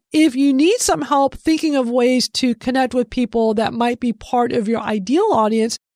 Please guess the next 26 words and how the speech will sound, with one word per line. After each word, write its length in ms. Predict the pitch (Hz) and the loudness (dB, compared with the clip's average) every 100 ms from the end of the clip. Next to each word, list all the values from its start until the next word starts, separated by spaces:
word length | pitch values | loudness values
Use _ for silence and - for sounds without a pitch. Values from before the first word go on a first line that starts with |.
| - | -2
you 100 | 269 | 0
can 160 | 285 262 | 2 0
listen 260 | 277 277 254 | 0 0 0
to 220 | 269 254 | 0 0
episode 380 | 220 - 262 240 | -2 -2 0 0
forty-four 520 | - 233 - 302 381 | -2 -4 -2 0 2
we 140 | 294 | 0
did 300 | 208 254 247 | 2 2 2
where 280 | 240 247 233 | 2 0 0
we 360 | 240 247 240 233 | 0 0 -2 -2
asked 380 | 233 247 233 - | -2 0 -2 -6
for 200 | 233 220 | -6 -2
feedback 600 | 294 311 262 262 254 - | 0 0 2 2 0 -2
from 140 | 277 233 | -8 -6
customers 640 | 262 - 240 226 226 208 | -4 -4 -4 -2 -2 -2
with 160 | 208 - | -6 -6
polls 340 | - 254 247 | -2 0 0
and 140 | 226 208 | -2 -2
surveys, 440 | 254 247 202 208 | 0 0 0 -2
just 200 | 339 - | -2 -2
like 180 | 277 262 | -2 0
what 80 | 220 | -2
I 60 | |
was 100 | 196 | -2
talking 300 | - 233 226 | -4 -6 -6
about 260 | 214 190 | -2 -2